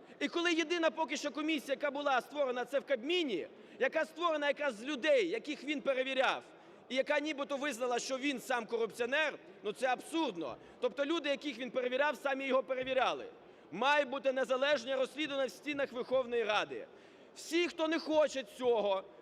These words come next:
відверто кажучи, є просто зрадниками українського народу.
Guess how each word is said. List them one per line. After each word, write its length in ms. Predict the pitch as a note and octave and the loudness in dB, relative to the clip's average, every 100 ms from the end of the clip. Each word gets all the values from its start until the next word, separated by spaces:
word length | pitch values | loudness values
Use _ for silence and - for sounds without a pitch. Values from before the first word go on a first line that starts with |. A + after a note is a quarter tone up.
| F3 | 0
відверто 540 | C4+ A3+ C#4+ D4+ C#4+ | 2 4 4 4 0
кажучи, 640 | B3 A3+ G3+ G#3 - A3+ G#3 - | 4 4 4 -2 -2 -2 -4 -8
є 100 | G#3+ | 0
просто 380 | C#4 D4 D4 D4+ | 2 4 4 4
зрадниками 600 | G#3 C4+ C#4 C4+ C4+ C4+ | 4 4 4 2 -2 -2
українського 460 | C#4 C4+ C#4 - D4 | 0 -2 -4 -2 -2
народу. 500 | C#4+ C#4 G3+ C#3 A2+ | 2 4 4 2 -8